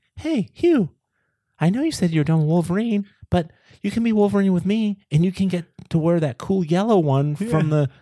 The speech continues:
Speaker 1: 'cause we're gonna make it look
Speaker 2: Oh.
Speaker 1: exactly like the cartoon," 'cause that
Speaker 2: It's
Speaker 1: seems
Speaker 2: so
Speaker 1: like what they
Speaker 2: cheesy and
Speaker 1: wanna do is
Speaker 2: amazing,
Speaker 1: make
Speaker 2: yeah.
Speaker 1: it look exactly like the cartoon.
Speaker 2: And it's, well, I love that. The, the set picture of that, that costume is amazing.
Speaker 1: And the internet rumor, too, that I th-, that people have said that they think they might be doing is that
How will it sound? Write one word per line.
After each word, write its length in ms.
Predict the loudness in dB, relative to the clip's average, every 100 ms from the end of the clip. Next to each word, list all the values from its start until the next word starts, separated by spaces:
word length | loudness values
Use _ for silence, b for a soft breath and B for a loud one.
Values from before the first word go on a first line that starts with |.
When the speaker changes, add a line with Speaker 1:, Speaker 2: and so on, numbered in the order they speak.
| b
Speaker 1:
'cause 160 | -4 -2
we're 140 | 0
gonna 120 | 2
make 180 | 0 0
it 80 | 0
look 180 | 0 0
Speaker 2:
Oh. 80 | -2
Speaker 1:
exactly 800 | -2 -2 -2 -2 -2 0 0 -2 b -2
like 220 | 0 0
the 80 | -2
cartoon," 580 | 0 0 2 0 0 -2
'cause 160 | -2 0
that 120 | 0
Speaker 2:
It's 80 | -2
Speaker 1:
seems 260 | -2 0
Speaker 2:
so 60 | 2
Speaker 1:
like 100 | 2
what 60 | 2
they 60 | 2
Speaker 2:
cheesy 40 |
and 80 | 2
Speaker 1:
wanna 200 | 2 2
do 60 | 2 2
is 60 | 0
Speaker 2:
amazing, 60 | 0
Speaker 1:
make 160 | -2 -2
Speaker 2:
yeah. 60 |
Speaker 1:
it 140 | -6 -8
look 140 | -8
exactly 400 | -6 -4 -6 -4 -6
like 180 | -6
the 80 | -8 -14
cartoon. 540 | -10 -10 -6 -8 -8 -12 _ _ _ _ _ -10
Speaker 2:
And 120 | -6
it's, 160 | -6 -6
well, 320 | -6 -6 -4
I 80 | -4
love 240 | -2 0
that. 220 | -2 -4 -6
The, 240 | -6 -4 -4
the 260 | -2 -2
set 400 | -2 -2 -4 _
picture 360 | -4 -2 -2 -2
of 120 | -2
that, 240 | -6 -6
that 160 | -6 -4
costume 340 | -2 -2 -4
is 120 | -4 -4
amazing. 440 | -6 -8 -14 -18 -8
Speaker 1:
And 280 | -2 0 0
the 100 | -2
internet 420 | -2 0 -2 -6
rumor, 300 | -8 -8 -8
too, 380 | -4 0 2 2
that 180 | 0
I 80 | 0
th-, 240 | -4 -8 -6
that 220 | -6 -4
people 260 | -4 -4 -6
have 60 | -4
said 180 | -4
that 140 | -4 -6
they 100 | -6
think 240 | -6 -6
they 120 | -6
might 200 | -6 -6
be 120 | -8 -10
doing 440 | -6 -6 -6 -8
is 300 | -8 -8 -8
that 320 | -6 -6 -8